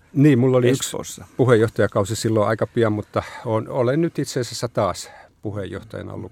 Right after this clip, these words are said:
Speaker 1: ollut kolmatta vuotta nyt sitten.
Speaker 2: Ja tuota,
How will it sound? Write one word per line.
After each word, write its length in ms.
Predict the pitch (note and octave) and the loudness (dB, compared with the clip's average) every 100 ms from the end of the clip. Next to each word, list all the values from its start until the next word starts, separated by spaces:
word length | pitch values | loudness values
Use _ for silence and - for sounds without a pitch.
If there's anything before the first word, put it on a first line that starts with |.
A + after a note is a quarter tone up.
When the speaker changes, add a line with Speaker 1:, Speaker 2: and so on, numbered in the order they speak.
| F3 D3+ | -18 -14
Speaker 1:
ollut 240 | G2 F#2+ | -12 -10
kolmatta 480 | A2 G2 F#2 - F2+ | -6 -6 -6 -12 -12
vuotta 340 | F#2 F2 - | -12 -14 -16
nyt 140 | F2+ - | -16 -14
sitten. 360 | F#2 - E2+ - _ _ _ _ | -16 -14 -18 -18 _ _ _ _
Speaker 2:
Ja 120 | - A#2 | -10 -8
tuota, 480 | B2+ B2 B2+ G#2+ | -8 -6 -6 -6